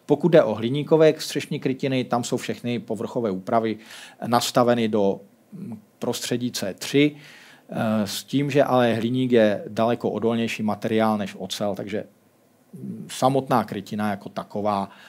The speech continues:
mm, vykazuje vysokou životnost i při z-, vyšším zatížení.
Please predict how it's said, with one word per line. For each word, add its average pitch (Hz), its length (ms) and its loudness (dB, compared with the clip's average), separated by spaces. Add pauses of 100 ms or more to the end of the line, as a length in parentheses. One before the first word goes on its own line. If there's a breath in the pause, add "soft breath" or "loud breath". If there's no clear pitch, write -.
(200 loud breath)
mm, 92 560 -6
vykazuje 107 520 -4
vysokou 104 460 -6
životnost 95 640 -10 (140)
i 98 160 -4
při 90 420 -10 (280)
z-, 104 120 -14 (160)
vyšším 95 360 -6
zatížení. 92 580 -8